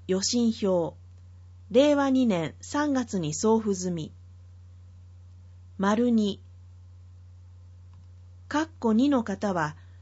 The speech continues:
身体障害者手帳も持参。なお、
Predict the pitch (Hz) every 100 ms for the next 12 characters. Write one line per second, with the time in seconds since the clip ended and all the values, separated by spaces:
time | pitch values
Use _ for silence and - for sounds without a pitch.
0 | - - 269 285 285 285 277 277 269 269
1 | 269 262 254 269 262 214 180 156 147 151
2 | - 165 160 139 - - - - - -
3 | - - - - - - - - 220 196
4 | 160